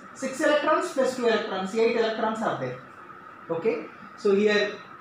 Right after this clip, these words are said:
by having eight electrons in ni-, in,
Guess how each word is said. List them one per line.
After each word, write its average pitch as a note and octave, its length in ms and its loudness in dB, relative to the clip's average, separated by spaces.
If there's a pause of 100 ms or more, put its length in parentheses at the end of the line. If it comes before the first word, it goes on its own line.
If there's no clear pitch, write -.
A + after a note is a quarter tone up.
(1800)
by A#3+ 100 4
having D#4 640 4
eight D#4 260 6
electrons D#4+ 640 4
in C4 180 0
ni-, B3 440 0
in, A#3+ 220 0